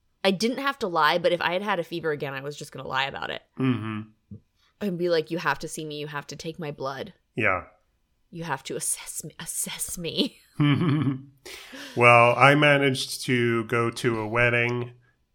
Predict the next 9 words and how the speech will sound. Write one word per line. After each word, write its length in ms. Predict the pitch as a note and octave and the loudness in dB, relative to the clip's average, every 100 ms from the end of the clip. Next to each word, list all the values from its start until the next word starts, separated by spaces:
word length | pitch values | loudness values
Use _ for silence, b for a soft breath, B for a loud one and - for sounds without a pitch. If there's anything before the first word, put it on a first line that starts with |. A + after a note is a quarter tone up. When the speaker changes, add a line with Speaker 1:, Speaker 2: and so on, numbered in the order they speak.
| _ | _
Speaker 2:
in 380 | A#2 G#2+ A2 G#2+ | -6 -4 -4 -6
Scottsdale, 680 | G#2+ - B2 B2+ - B2+ A#2 | -6 0 0 0 0 0 0
Arizona, 840 | A#2 A2 G#2+ A2+ A#2+ C3+ D#3+ E3+ - _ _ | 0 -2 -2 -4 -2 -2 -2 -4 -10 _ _
and 580 | A#2+ A2+ A2 A2+ G#2+ A#2 | 0 2 2 0 -4 -6
so 200 | - A2 | -4 -4
Speaker 1:
Oh. 60 | G#2 | -4
Speaker 2:
far 520 | A2+ G#2+ G#2+ G#2+ G#2+ | -4 -2 -2 -4 -4
haven't 320 | A#2 G#2+ G#2+ - - | -4 -4 -6 -12 -10
had 400 | A#2 G#2 G#2 G2 | -6 -4 -6 -10